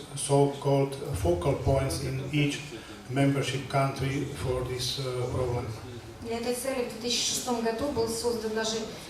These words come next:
Speaker 2: э, электронные он-, э, онлайн-формы для, и веб-страница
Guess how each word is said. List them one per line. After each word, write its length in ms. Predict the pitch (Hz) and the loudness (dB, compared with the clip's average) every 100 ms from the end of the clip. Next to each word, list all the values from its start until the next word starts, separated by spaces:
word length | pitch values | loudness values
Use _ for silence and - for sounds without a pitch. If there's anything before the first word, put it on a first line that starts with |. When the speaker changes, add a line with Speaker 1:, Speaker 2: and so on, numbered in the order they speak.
| - - | -14 -10
Speaker 2:
э, 500 | 196 208 208 208 233 | -4 -2 0 0 -2
электронные 640 | 233 233 254 240 226 214 208 202 220 | -2 -2 6 6 6 2 -2 -4 -4
он-, 140 | 220 | -2
э, 560 | 214 214 214 208 208 226 | 0 0 0 0 0 0
онлайн-формы 840 | 220 214 208 214 254 294 240 214 190 | 2 2 0 -2 2 2 2 0 -2
для, 480 | 208 208 202 202 202 202 - - 214 | 0 2 2 -2 -6 -10 -14 -12 -6
и 260 | 220 220 214 | -2 0 0
веб-страница 800 | 233 - - 214 247 285 - | 0 -2 -2 -2 0 -2 -2